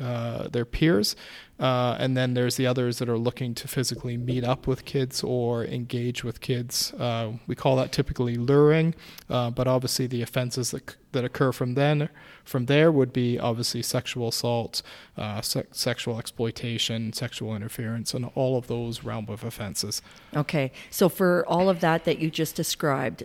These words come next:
Speaker 2: so, um, you right now, you're saying you have over nine hundred of those cases
Speaker 1: Yeah.
Speaker 2: that you're aware of.
Speaker 1: Yeah.
Speaker 2: Yeah. Okay, so can we, um, can you take us,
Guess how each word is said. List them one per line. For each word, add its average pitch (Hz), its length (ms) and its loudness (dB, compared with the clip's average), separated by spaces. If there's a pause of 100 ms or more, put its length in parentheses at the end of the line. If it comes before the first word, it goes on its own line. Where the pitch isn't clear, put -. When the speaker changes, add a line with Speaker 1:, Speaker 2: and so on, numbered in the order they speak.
Speaker 2:
so, 151 520 2 (760)
um, 143 560 -2 (960)
you 165 220 0
right 160 320 4
now, 151 140 2
you're 143 180 0
saying 143 260 2
you 135 80 2
have 143 240 2
over 147 220 0
nine 143 380 4
hundred 147 480 0
of 143 340 -2
those 143 720 2 (340)
cases - 760 -4
Speaker 1:
Yeah. 127 140 2 (460)
Speaker 2:
that 156 260 2
you're 143 180 4
aware 131 280 -2
of. - 260 -10 (140)
Speaker 1:
Yeah. 143 120 4
Speaker 2:
Yeah. 131 160 0 (320)
Okay, 170 240 4
so 151 160 2
can 175 280 4
we, 202 460 4 (100)
um, 156 560 2 (760)
can 175 160 6
you 185 140 8
take 175 340 4
us, 175 400 2